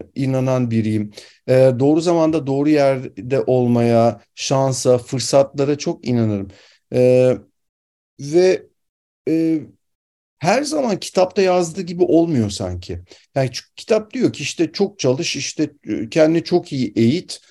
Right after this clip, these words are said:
efendime söyleyeyim, e, ıdıdı bıdıdı falan, işte kendi geliştir, onu öğren, bunu öğren, süper, işte, e, kendimi işte çok iyi eğittim, üç dil biliyorum, he, işte üniversite okudum.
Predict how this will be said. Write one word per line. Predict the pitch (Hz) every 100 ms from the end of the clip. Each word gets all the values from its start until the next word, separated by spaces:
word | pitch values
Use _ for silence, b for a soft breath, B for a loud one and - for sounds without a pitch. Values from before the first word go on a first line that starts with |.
| _ _ -
efendime | 139 143 156 151 147 139
söyleyeyim, | - 143 131 143 165 _ _ _ _ 123
e, | 131 131 131 127
ıdıdı | 156 117 107 165 -
bıdıdı | 107 101 160
falan, | 127 104 165
işte | 131 - 139 135 117
kendi | - 143 139 123
geliştir, | 123 101 92 - 135
onu | 131 135
öğren, | 131 104 98 123 127
bunu | 135
öğren, | 123 95 120 147
süper, | - 220 208 135
işte, | 156 135 131 127 - _ _ _ _ -
e, | 135 127 98 90 113
kendimi | - 175 127 139
işte | 143 127 - 135
çok | 160 143
iyi | 123
eğittim, | 104 95 95 139
üç | 151 - -
dil | 127 123 113
biliyorum, | 107 98 92 92 135 120
he, | 123 104 - -
işte | 113 - - 127 -
üniversite | 131 135 131 120 - 87
okudum. | 90 - 92 147 -